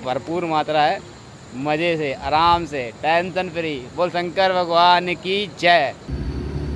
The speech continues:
बस चले जा रहे हैं, देखते हैं कितनी देर में पहुँचेंगे।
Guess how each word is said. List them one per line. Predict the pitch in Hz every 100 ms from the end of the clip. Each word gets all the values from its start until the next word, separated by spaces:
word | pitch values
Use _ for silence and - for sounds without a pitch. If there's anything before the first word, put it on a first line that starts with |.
| - - - -
बस | 147 147
चले | 156 151 151 131
जा | 123
रहे | 123 147
हैं, | 156 147 - - - - - - -
देखते | 131 139 -
हैं | 156
कितनी | 156 - 151
देर | 147
में | 147
पहुँचेंगे। | 139 135 147 160